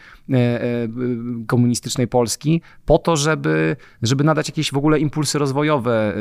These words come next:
e, krajowi, ale też żeby znaleźć nowy sens dla, e, dla komunistycznej Polski, bo to jest chyba bardzo, bardzo ciekawe, że ta końcówka lat osiemdziesiątych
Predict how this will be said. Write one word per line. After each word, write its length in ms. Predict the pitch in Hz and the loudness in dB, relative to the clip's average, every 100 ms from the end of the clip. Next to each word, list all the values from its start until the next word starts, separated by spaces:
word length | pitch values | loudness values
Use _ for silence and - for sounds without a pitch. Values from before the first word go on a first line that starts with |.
| 107 101 98 104 | -4 -4 -6 -8
e, 20 | |
krajowi, 520 | 95 127 117 120 147 | 0 2 4 2 2
ale 140 | 151 160 | 0 -2
też 140 | 165 | -4
żeby 340 | 147 151 165 151 - | -4 -2 -4 -6 -4
znaleźć 500 | 107 156 170 151 - - 120 | 2 2 2 0 -6 -2 4
nowy 280 | 151 147 | 4 4
sens 480 | 147 - 175 123 101 | 0 2 4 2 0
dla, 380 | 98 107 101 101 | -2 0 0 0
e, 240 | 107 107 | -2 -4
dla 140 | 104 117 | -2 0
komunistycznej 640 | 120 117 120 - - 120 | 2 2 2 -2 -4 -4
Polski, 400 | 110 113 101 - | 0 0 0 -4
bo 180 | 95 104 - - | -4 -6 -6 2
to 100 | 147 | 2
jest 140 | 120 | 4
chyba 160 | 123 110 | 0 0
bardzo, 520 | 110 104 113 110 110 | 0 -2 -4 -2 -2
bardzo 220 | 113 104 | -2 -4
ciekawe, 360 | 101 107 139 156 | -8 -2 0 0
że 80 | 127 | -2
ta 100 | 110 | -2
końcówka 340 | 120 151 - | -2 -2 -2
lat 120 | 120 | -2
osiemdziesiątych 640 | 110 113 104 101 127 180 | -2 -4 -4 -2 -2 -2